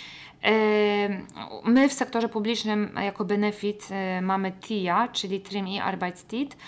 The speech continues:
To znaczy, że w ciągu tygodnia masz prawo do tego, abyś pół godziny jednorazowo w czasie pracy, e, wykorzystywał na trening. A teraz mamy taki bonus, że codziennie o godzinie trzynastej mamy Tøy og Bøymerut, czyli, e, ruszamy się i ćwiczymy sobie piętnaście, dwadzieścia minut każdego dnia,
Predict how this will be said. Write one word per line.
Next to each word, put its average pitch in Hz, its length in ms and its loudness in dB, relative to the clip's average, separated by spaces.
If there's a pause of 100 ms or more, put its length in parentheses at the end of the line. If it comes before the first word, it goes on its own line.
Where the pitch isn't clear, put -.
(160)
To 240 100 -6
znaczy, 254 200 2
że 220 100 0
w 220 40 -6
ciągu 202 260 -2
tygodnia 190 400 -2
masz 180 160 -4
prawo 180 280 -4
do 170 100 -6
tego, 185 260 -2
abyś 175 240 -2
pół 190 140 -6
godziny 180 380 -4
jednorazowo 170 560 -4
w - 40 -12
czasie 180 240 -8
pracy, 180 580 -6
e, 180 180 -6
wykorzystywał 180 580 -6
na 170 100 0
trening. 196 440 0 (320)
A 202 80 2
teraz 220 220 2
mamy 202 200 2
taki 208 240 -4
bonus, 220 380 2
że 190 360 0
codziennie 196 560 -4
o - 40 -6
godzinie 185 320 -4
trzynastej 196 680 -2 (240)
mamy 196 180 2
Tøy 202 440 -4
og 160 100 -8
Bøymerut, 170 840 -6 (340)
czyli, 185 480 0
e, 175 140 -6
ruszamy 185 420 -2
się 180 140 -6
i 170 120 -8
ćwiczymy 175 520 -8
sobie 170 280 -8
piętnaście, 175 400 -8
dwadzieścia 175 420 -8
minut 175 240 -6
każdego 175 360 -8
dnia, 170 280 -6